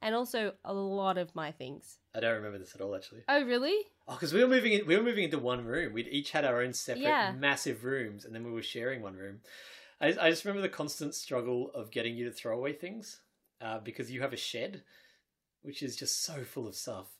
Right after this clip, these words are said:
Speaker 1: <laughs>
Speaker 2: And as well as that, you live within a few hours' drive of your parents. So whenever you're like, "Okay, I really gotta get rid of this stuff,"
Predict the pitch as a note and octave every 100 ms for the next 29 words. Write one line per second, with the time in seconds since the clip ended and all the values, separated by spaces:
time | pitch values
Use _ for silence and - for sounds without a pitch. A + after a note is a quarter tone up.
0 | - G3+ G3 A3 - A#2+ B2 D#3+ C3+ D#3
1 | D#3+ D#3+ D#3+ D3 C#3 C#3+ C#3 - - -
2 | - F3+ D#3+ C#3+ C#3 - C#3 B2+ C#3 A#2+
3 | A2 A2 B2+ C#3+ A#3+ - C3 C#3 C#3+ E3
4 | C#3+ C#3+ - C3+ C3+ A2+ G2+ A2 B2 C#3
5 | D3+ D3 C3+ A#2 A#2+ A2+ G#2 - A2 F2+